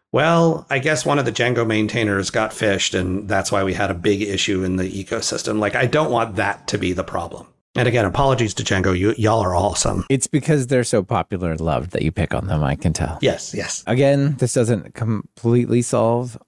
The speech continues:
Speaker 2: all phishing attempts, but it certainly is another layer of defense. So I, I think it's certainly worth doing.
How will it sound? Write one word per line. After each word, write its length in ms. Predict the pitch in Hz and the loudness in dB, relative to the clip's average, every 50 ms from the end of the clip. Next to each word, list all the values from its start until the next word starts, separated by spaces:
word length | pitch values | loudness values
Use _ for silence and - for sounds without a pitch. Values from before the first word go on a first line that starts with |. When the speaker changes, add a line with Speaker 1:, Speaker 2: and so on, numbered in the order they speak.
| _ _ | _ _
Speaker 2:
all 400 | - 98 101 101 104 107 107 107 | 2 2 4 4 4 4 2 2
phishing 480 | 107 - - 120 - - 117 117 117 - | 0 0 -2 -2 0 0 0 0 -2 -2
attempts, 500 | - - - 123 120 135 147 - - - - - | -6 -4 -2 -2 -2 -2 -2 -6 -8 -10 -4 2
but 260 | 110 98 92 85 - - _ _ _ _ | 4 4 4 4 2 -2 _ _ _ _
it 240 | - 90 - - - | -2 -2 -2 -2 -4
certainly 800 | - - - 110 95 82 107 107 104 104 101 101 101 98 90 - - _ _ _ _ | -4 0 0 0 2 2 2 2 4 4 4 4 4 2 0 -2 -8 _ _ _ _
is 140 | - 123 120 | 2 2 4
another 560 | 127 117 117 117 113 110 113 107 107 107 101 | 4 4 4 4 4 4 4 4 4 4 2
layer 460 | 95 98 101 104 104 104 104 101 98 | 2 0 0 2 2 4 4 2 2
of 80 | 95 92 | 0 0
defense. 400 | 92 - - 92 80 71 65 - | -2 -2 0 0 0 0 -2 -4
So 260 | - 85 78 78 80 | -4 -2 0 0 0
I, 240 | 80 80 80 87 78 - | 2 2 0 0 0 0
I 60 | 90 90 | -2 -2
think 240 | - 92 85 80 | 0 -2 -2 -2
it's 140 | - 78 - | -2 -4 -4
certainly 440 | - - 92 - - - - 82 80 | -2 -2 -2 -2 -4 -4 -4 -2 -2
worth 160 | 80 80 - | -2 -2 -2
doing. 240 | - 101 95 87 82 | 0 2 2 2 0